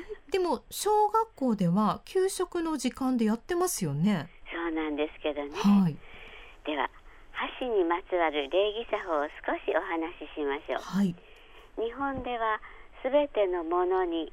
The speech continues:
Speaker 2: 命が宿ると考えられてきました。箸はその命、すなわち食べ物をつなぐものなんですね。
Speaker 1: はあ、なるほど。お箸で命を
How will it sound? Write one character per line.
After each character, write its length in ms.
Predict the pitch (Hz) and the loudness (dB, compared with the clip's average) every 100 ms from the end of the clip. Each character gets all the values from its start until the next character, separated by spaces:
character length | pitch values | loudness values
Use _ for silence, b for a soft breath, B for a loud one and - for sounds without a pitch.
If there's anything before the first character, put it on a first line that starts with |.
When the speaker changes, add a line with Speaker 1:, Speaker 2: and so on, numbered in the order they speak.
| - | -6
Speaker 2:
命 140 | 202 262 269 - 180 165 | -4 -2 -4 -4 -2 0
が 140 | 151 147 147 147 | 0 0 -2 -2
宿 160 | 151 | -4
る 240 | 143 139 - | -4 -8 -2
と 80 | 170 151 | 0 0
考 200 | 170 165 160 160 | -4 -6 -4 -4
え 40 | 151 | -4
ら 160 | 151 | -6
れ 80 | 147 | -6
て 160 | - 135 | -6 -8
き 120 | 135 | -8
ま 100 | 127 | -10
し 60 | 135 - | -12 -16
た。 100 | - - B B B B B | -16 -16 B B B B B
箸 420 | - 427 - 202 | -12 -12 -6 -2
は 160 | 185 180 B B - | 0 -2 B B -6
そ 120 | 190 | 0
の 220 | 190 180 - | 2 0 0
命、 580 | - - 466 427 - - B B - | -2 0 -2 -2 -4 -6 B B -4
す 40 | 185 | 0
な 160 | 196 190 | 2 0
わ 160 | 175 - | -4 -6
ち 140 | 143 - | -10 -8
食 180 | 196 202 | -6 -2
べ 100 | 247 | -2
物 400 | 247 247 233 202 | -4 -4 0 2
を 80 | 190 | 0
つ 180 | - 190 | -2 0
な 180 | 214 254 | 2 2
ぐ 240 | 285 277 | -2 -2
も 100 | 214 | 0
の 140 | 185 147 | 0 0
な 180 | 139 | 0
ん 120 | 131 120 | -2 -4
で 120 | 123 - | -8 -6
す 60 | - | -4
ね。 180 | 277 - - - | -4 -6 -18 -20
Speaker 1:
は 480 | - 185 185 196 196 170 | -12 -8 -4 -4 -4 -2
あ、 40 | 185 | 2
な 160 | 208 | 4
る 220 | 226 247 | 4 0
ほ 300 | 254 - 269 | -2 -4 -2
ど。 200 | 262 285 B B B - | -2 -4 B B B -2
お 140 | 220 240 | 0 0
箸 440 | 277 359 - 262 | -2 -4 -4 0
で 220 | 202 262 240 | 2 2 2
命 500 | 277 311 277 - 196 | 2 2 0 0 0
を 180 | 165 | 0